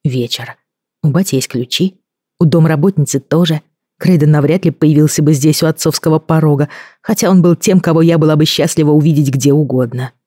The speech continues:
Но не ее, не Алию. На улице рвался ветер — гонял по тротуару пыль. Теперь он нещадно трепал полы ее аккуратного белого плаща, а также локоны темных волос. "Привет!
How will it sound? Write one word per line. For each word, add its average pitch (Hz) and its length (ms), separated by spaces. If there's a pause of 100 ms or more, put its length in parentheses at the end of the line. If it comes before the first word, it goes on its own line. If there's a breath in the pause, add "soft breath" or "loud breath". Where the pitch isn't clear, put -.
(460)
Но 175 160
не 165 140
ее, 143 460 (360)
не 170 140
Алию. 139 540 (580)
На 190 100
улице 147 320
рвался 135 320
ветер — 139 420 (340)
гонял 156 260
по 151 120
тротуару 139 500
пыль. 147 380 (340)
Теперь 202 260
он 180 100
нещадно 180 380
трепал 160 360
полы 180 320
ее 156 300
аккуратного 156 560
белого 147 400
плаща, 151 540 (280 loud breath)
а 180 100
также 147 340
локоны 147 360
темных 139 440
волос. 135 520 (960)
"Привет! 262 500